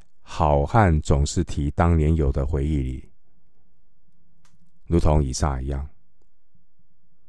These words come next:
还对着过去呢的美好念念不忘。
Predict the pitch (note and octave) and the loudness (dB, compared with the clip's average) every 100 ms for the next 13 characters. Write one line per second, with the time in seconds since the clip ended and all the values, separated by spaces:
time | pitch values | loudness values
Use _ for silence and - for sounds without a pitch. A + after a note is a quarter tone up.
0 | - - - - - - - - D#2+ E2+ | -16 -14 -14 -14 -16 -16 -10 0 2 4
1 | G#2+ F#2 D#2+ - E2 - - C#2+ C2 B1 | 6 6 6 6 4 6 2 2 0 -6
2 | - - - D2 C#2 D#2 C#2+ C2+ B1+ - | -10 -14 -4 -2 0 0 0 -4 -6 -12
3 | - - - - - - - F#2+ F2 C#2 | -16 -16 -16 -16 -16 -16 -4 2 4 4
4 | C#2+ D2+ C2+ C2+ C2+ C#2 | 2 0 2 0 0 -2